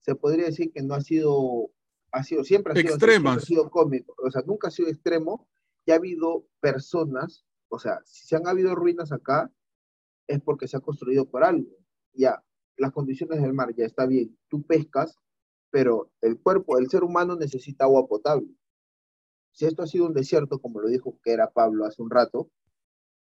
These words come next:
Speaker 1: el agua, o sea, el agua, el agua dulce, ¿de dónde la conseguías?
Speaker 2: Ah, el agua dulce sí había, ¿ah? Porque hasta ahora, hasta el día de hoy, existen, este,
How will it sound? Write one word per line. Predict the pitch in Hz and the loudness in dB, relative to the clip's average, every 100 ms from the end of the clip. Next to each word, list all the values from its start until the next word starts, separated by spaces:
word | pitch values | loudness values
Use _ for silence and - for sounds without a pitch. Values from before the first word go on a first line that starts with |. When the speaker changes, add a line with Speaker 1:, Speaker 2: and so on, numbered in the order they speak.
| _ - | _ -6
Speaker 1:
el | 123 | 2
agua, | 147 147 143 127 | 4 6 6 6
o | 117 | 2
sea, | 123 110 - | -2 -2 -2
el | 117 131 | -2 2
agua, | 147 151 151 143 135 123 117 117 117 | 4 4 4 2 2 -2 -2 -4 -2
el | 123 | 0
agua | 143 151 | 2 2
dulce, | 165 160 - | 2 0 -4
¿de | 135 | -4
dónde | 131 139 | -2 -4
la | 139 | -8
conseguías? | 135 127 110 135 117 - _ _ _ | -8 -12 -12 -6 -6 -8 _ _ _
Speaker 2:
Ah, | 196 190 | 4 6
el | 175 185 | 6 6
agua | 202 202 | 4 6
dulce | 208 202 185 | 4 2 -6
sí | - 190 180 | -6 -4 0
había, | 151 135 156 117 117 | 0 -2 -2 -2 -4
¿ah? | 147 - _ _ | -6 -12 _ _
Porque | 131 127 127 135 | -4 -4 -2 0
hasta | 131 123 131 127 | 0 -2 -2 0
ahora, | 135 160 160 180 - | 2 2 2 0 -2
hasta | 131 123 131 | -8 -6 -6
el | 123 | -6
día | 135 147 147 | -6 -4 -2
de | 127 123 | -2 -2
hoy, | 131 160 - _ _ _ _ - | -2 -2 -6 _ _ _ _ -4
existen, | 135 123 - 156 - 156 147 139 | -4 -4 -10 -12 -6 -4 0 -2
este, | 131 - 123 123 113 - | -4 -6 -6 -4 -6 -8